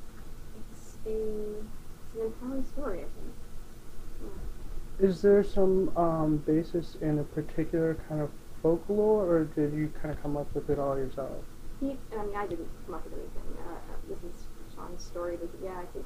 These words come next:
Speaker 1: he, this is his original thing. I think he's, like,
Speaker 2: Uh-huh.
Speaker 1: you know, been influenced or inspired by different mythologies and things like that, and, and, uh, you know, the, the idea came from,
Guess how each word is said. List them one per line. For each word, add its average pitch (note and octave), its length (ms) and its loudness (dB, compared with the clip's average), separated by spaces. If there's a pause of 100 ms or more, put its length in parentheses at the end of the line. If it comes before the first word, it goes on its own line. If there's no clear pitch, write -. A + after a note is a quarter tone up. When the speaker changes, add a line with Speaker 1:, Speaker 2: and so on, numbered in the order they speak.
Speaker 1:
he, F3+ 80 -2 (100)
this - 160 -8
is F#3+ 140 -10
his F#3 120 -6
original E3 360 -8
thing. - 240 -8
I - 40 -10
think B3 140 -2
he's, F#3 120 2
like, E3+ 140 4
Speaker 2:
Uh-huh. C#3+ 80 2 (440)
Speaker 1:
you B3+ 80 2
know, F3+ 280 0 (540)
been - 220 -2 (180)
influenced A3 440 2
or F3+ 60 -8
inspired F#3+ 420 -2
by E3 100 -6
different E3+ 300 -8 (120)
mythologies F3+ 560 -6
and - 140 -8
things E3+ 160 -4
like - 200 4
that, E3+ 200 0
and, D#3+ 320 -4
and, D#3 120 -2 (120)
uh, - 20 -6 (220)
you F#3 80 -4
know, D#3+ 100 -4 (120)
the, - 220 -2
the E3+ 60 -4
idea F3 280 -2 (140)
came F3+ 220 2
from, E3+ 360 0